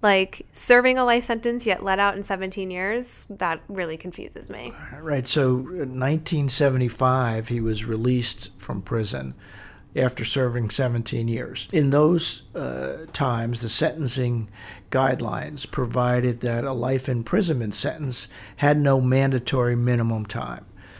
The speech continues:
Speaker 2: So you could be eligible for parole after, uh, probably seventeen, eighteen years. Uh, and if you had good behavior, all of those credits would be counted and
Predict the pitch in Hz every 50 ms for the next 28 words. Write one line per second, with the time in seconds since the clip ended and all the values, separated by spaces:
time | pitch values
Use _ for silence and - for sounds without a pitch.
0 | - - - - - 127 123 127 135 147 165 170 151 - 160 147 131 139 135 135
1 | - - - - 131 131 135 135 127 135 135 135 131 127 127 - - - - 139
2 | 131 131 127 120 - - 123 120 117 117 117 113 110 - - - - - - -
3 | - - - - - - - 156 143 127 120 107 104 101 101 123 123 147 - -
4 | - 156 143 135 131 127 - - - 139 131 135 147 127 113 113 - - - -
5 | 185 180 165 151 160 156 - - - 123 123 127 135 131 131 127 131 123 120 113
6 | - - - 139 131 127 131 127 127 - - 143 135 131 131 131 - 147 147 139
7 | 135 - - - 135 127 123 117 120 131 156 180 208 170 113 110 127 - 127 -
8 | - - - - - - - - - - - - 127 117 - - - - - -
9 | - - 160 131 123 127 123 123 131 131 127 127 127 123 120 117 98 - - -
10 | 123 127 120 117 117 127 127 123 131 135 131 131 131 123 123 120 117 127 143 165
11 | 165 135 117 120 123 127 123 127 127 123 - - - 127 120 123 120 - - 127
12 | 120 117 123 113 - 131 123 113 113 120 143 156 156 147 131 127 123 123